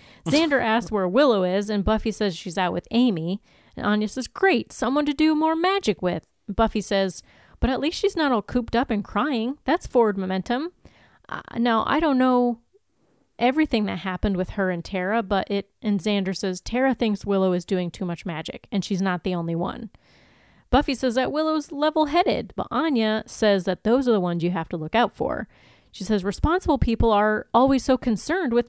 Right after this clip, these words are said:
being good all the time that when they finally get a taste of being bad, they can't get enough. It's all, like, kablooey." And Buffy disagrees, but Xander agrees with Anya. And Anya says, "Yeah,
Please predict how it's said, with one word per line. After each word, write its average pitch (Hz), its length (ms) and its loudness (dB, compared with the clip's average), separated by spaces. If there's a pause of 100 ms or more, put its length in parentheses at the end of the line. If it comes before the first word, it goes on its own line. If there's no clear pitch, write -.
(140)
being 277 360 0
good 330 240 4
all 185 160 2
the 190 80 0
time 233 440 -4
that 247 160 -2 (240)
when 226 200 2
they 233 80 2
finally 269 380 0
get 233 160 0
a 190 40 -4
taste 262 320 -4
of 202 80 -6
being 208 200 0
bad, 240 400 0
they 254 100 2
can't 285 260 -4
get 294 120 0
enough. 359 420 -2 (440)
It's - 160 -6
all, 285 320 4
like, 269 220 0 (220)
kablooey." 254 640 0 (760)
And 196 460 0 (440)
Buffy 233 240 4
disagrees, 190 720 0
but 202 300 -2
Xander 226 560 0
agrees 180 300 -2
with 156 100 -4
Anya. 175 460 -4 (840)
And 214 160 -2
Anya 208 240 0
says, 202 360 -2
"Yeah, 285 300 4